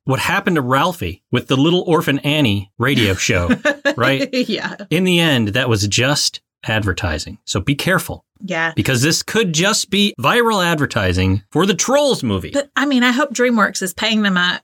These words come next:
Speaker 2: ton of money because it's mean to us,
Speaker 1: Yes,
Speaker 2: to
Speaker 1: it
Speaker 2: the
Speaker 1: is.
Speaker 2: fans.
Speaker 1: Now, it could be real, too. I guess we'll see.
Speaker 2: Yeah. I mean, of course, I will love a new song from them. And I've heard, like, because certain groups, like,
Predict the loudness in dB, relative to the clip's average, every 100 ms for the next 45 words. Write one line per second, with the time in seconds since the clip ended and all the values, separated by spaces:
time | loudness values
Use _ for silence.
0 | -10 -2 0 2 0 -4 -12 -8 -4 -2
1 | -2 -4 -8 -2 0 0 -2 -6 -6 -2
2 | -2 -4 -4 -4 -4 -4 -10 -10 -2 -2
3 | 0 0 0 0 -2 -4 -6 -12 -12 -12
4 | -16 _ -2 0 2 2 2 2 0 -2
5 | -4 _ _ _ -2 0 2 0 0 -2
6 | -6 _ _ -4 -2 -2 0 0 0 -4
7 | 0 0 2 0 2 0 0 2 2 0
8 | 0 0 2 0 0 0 -2 -4 -10 _
9 | _ -2 0 -2 0 0 2 0 -2 -4
10 | 0 0 0 -2 0 0 2 0 0 -2
11 | -4